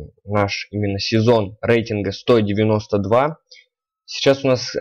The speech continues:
рейтинг команды сто восемьдесят шесть. Мы будем пытаться вылавливать или икон, или, например, вот Месси девяносто седьмого, который "Информ".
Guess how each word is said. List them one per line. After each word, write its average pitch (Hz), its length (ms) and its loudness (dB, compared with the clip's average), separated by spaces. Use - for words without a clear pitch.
рейтинг 120 560 2
команды 120 480 2
сто - 420 2
восемьдесят 110 600 0
шесть. 170 340 2
Мы 120 100 0
будем 123 320 2
пытаться 123 480 2
вылавливать 104 760 2
или 117 280 2
икон, 139 360 2
или, 107 220 -2
например, 110 440 4
вот 107 360 2
Месси 120 520 2
девяносто 123 420 2
седьмого, 113 540 2
который 107 720 2
"Информ". 107 520 2